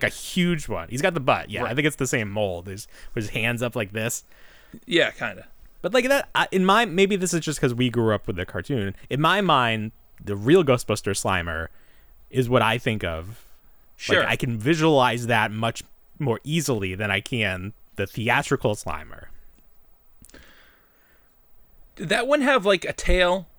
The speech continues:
Speaker 2: I'm trying to remember. The, the
Speaker 1: Which one? The real
Speaker 2: the
Speaker 1: Ghostbusters?
Speaker 2: toy had a tail. Yeah, the real Ghostbusters Slimer.
Speaker 1: No, I don't
Speaker 2: No?
Speaker 1: think so. I
Speaker 2: So
Speaker 1: don't.
Speaker 2: that
Speaker 1: I
Speaker 2: was
Speaker 1: think he
Speaker 2: just
Speaker 1: had
Speaker 2: a
Speaker 1: a little bit of a, like,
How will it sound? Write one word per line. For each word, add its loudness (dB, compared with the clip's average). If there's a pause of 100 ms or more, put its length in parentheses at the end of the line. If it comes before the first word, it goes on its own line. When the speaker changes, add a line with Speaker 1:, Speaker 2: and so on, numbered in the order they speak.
(200)
Speaker 2:
I'm -4
trying 2
to 2
remember. -2 (240)
The, 0 (160)
the 4
Speaker 1:
Which 0
one? 0
The -10
real 4
Speaker 2:
the 6
Speaker 1:
Ghostbusters? 6
Speaker 2:
toy 8
had 4
a -2
tail. 2
Yeah, 4
the 0
real 4
Ghostbusters -4
Slimer. 0
Speaker 1:
No, 8
I 0
don't 2
Speaker 2:
No? 6
Speaker 1:
think 4
so. 2 (120)
I -10
Speaker 2:
So -6 (180)
Speaker 1:
don't. 2
Speaker 2:
that 4
Speaker 1:
I 4
Speaker 2:
was 2
Speaker 1:
think -4
he 0
Speaker 2:
just 0
Speaker 1:
had 4
Speaker 2:
a 4
Speaker 1:
a 4
little 2
bit 4
of 2
a, 6
like, 2